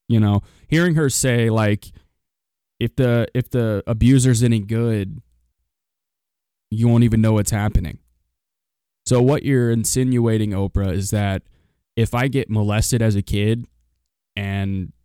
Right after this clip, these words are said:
that abuser is, is good at it, good at whatever, I don't even know what that means,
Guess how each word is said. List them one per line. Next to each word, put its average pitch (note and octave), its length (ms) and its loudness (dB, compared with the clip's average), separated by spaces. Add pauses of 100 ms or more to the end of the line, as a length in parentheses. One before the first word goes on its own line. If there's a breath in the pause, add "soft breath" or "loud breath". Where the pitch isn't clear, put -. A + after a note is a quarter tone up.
(400)
that A2 160 0
abuser A2+ 600 2
is, G2+ 300 -4
is G2 280 -4
good G#2+ 320 0
at B2+ 180 0
it, D#3 220 -2 (140)
good A2+ 180 0
at - 100 -2 (260)
whatever, A2 440 0 (100)
I G#2+ 60 -6
don't A#2+ 140 4
even A2+ 180 4
know A2 140 4
what A2 180 2
that G2+ 180 0
means, G#2 560 0